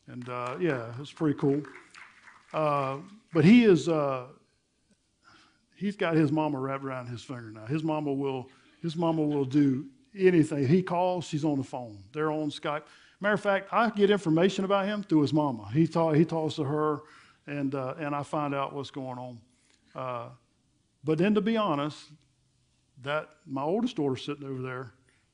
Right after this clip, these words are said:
All she's gotta do is say the word, and I give it to her. So, I mean, so it's, and she knows it.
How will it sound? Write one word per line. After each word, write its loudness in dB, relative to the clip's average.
All -4
she's -6
gotta 0
do 0
is -2
say -2
the 2
word, -4
and -8
I -12
give -12
it -18
to -20
her. -20
So, -4
I -4
mean, 2
so 6
it's, 4
and 0
she 6
knows 6
it. 2